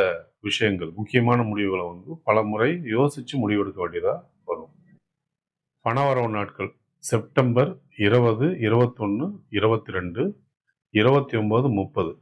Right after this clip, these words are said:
அக்டோபர் ஒண்ணு, ஆறு, ஏழு, எட்டு. இந்த நாட்கள்ல பணவரவுகள் ஏற்படலாம்.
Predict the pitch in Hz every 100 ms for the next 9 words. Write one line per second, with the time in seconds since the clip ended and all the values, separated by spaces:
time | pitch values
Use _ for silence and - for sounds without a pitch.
0 | _ 104 - - 127 92 101 - _ _
1 | _ _ _ _ _ _ 101 101 127 120
2 | 180 202 _ 107 104 107 135 165 104 107
3 | 104 90 - - - _ _ _ - -
4 | - - _ - 101 104 113 - 107 107
5 | 170 220 _ _ _ _ _ _ _ _
6 | _ _ _ 110 113 107 98 90 127 101
7 | 87 85 76 80